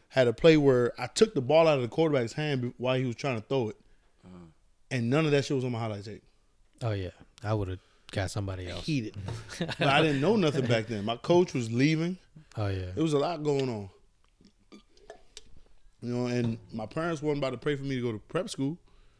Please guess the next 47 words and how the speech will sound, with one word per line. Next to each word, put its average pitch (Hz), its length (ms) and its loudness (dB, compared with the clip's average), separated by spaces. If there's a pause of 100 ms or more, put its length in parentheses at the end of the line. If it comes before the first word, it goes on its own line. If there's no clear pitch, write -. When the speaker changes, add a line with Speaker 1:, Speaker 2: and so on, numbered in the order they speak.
(120)
Speaker 3:
Mm. 98 340 -4
Speaker 1:
'Cause 120 80 0
that 135 100 2
was 160 140 2
my 131 200 0
best 131 360 -2
chance 160 300 -4
to 120 40 -14
go 123 100 -4
to 120 60 -6
prep 147 320 -6
and 131 80 -10
then 123 380 -6 (640)
put 127 140 -8
myself 123 400 -2
back 127 200 -2
in 127 80 -4
the 113 60 -8
thing. 151 240 -2
But 117 200 -4 (280)
that's 127 180 -4
why 127 220 0
I 123 60 -2
go 120 160 -2
so 113 180 -6
hard 117 220 -4
for 117 60 -12
the 113 100 -6
kids 117 320 -2
now, 160 240 -4
'cause 104 320 -8 (100)
there's 113 140 -12
a 104 40 -8
lot 120 240 -4
of 131 80 -10
things 135 320 -4
I 131 120 -4
did 131 160 -2
not 120 200 -6
know 123 220 -2
back 113 300 -6
then 123 320 -4 (580)
that 110 100 -6
I 110 80 -2
know 113 200 -4
now 120 440 -2
that 107 220 -8